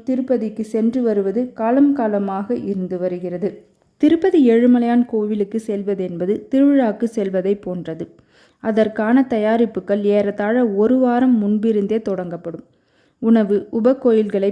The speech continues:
பார்ப்பதற்கான திட்டமிடல், வேண்டுதல், வேண்டுதலுக்கான சேமித்து வைக்கப்பட்டுள்ள காசு, உறவினர்களை ஒருங்கிணைப்பது என பக்தி பரவச உணர்வோடு இனம் புரியாத ஆன்ம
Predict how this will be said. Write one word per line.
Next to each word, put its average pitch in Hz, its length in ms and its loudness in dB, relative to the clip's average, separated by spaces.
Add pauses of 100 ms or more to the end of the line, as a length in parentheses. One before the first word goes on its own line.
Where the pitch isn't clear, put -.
(100)
பார்ப்பதற்கான 196 720 -4 (100)
திட்டமிடல், 185 540 -4 (500)
வேண்டுதல், 214 480 2 (180)
வேண்டுதலுக்கான 226 760 2 (100)
சேமித்து 254 500 0 (140)
வைக்கப்பட்டுள்ள 196 640 -6 (140)
காசு, 190 380 -2 (500)
உறவினர்களை 240 680 4 (140)
ஒருங்கிணைப்பது 220 720 0 (160)
என 185 100 -6 (160)
பக்தி 202 300 -4 (100)
பரவச 202 440 0 (140)
உணர்வோடு 190 480 -2 (500)
இனம் 320 280 6
புரியாத 214 500 0 (200)
ஆன்ம 285 260 4